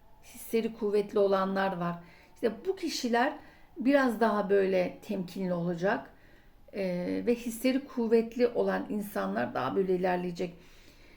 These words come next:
Hepimizin hisleri vardır arkadaşlar. Bakın bazılarınızın gücü var diyorum ama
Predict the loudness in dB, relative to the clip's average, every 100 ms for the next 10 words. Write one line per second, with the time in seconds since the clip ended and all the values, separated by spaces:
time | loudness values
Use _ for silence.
0 | -20 -20 -20 -20 -20 -20 -20 -20 -20 -8
1 | -2 2 6 6 4 0 -2 -2 0 0
2 | -2 -2 -2 -2 -2 -6 -6 -8 -10 -14
3 | -16 -20 -20 -20 -20 -20 -20 -20 -10 -6
4 | -4 -2 0 0 2 2 4 2 0 2
5 | 2 4 2 2 4 4 2 0 -2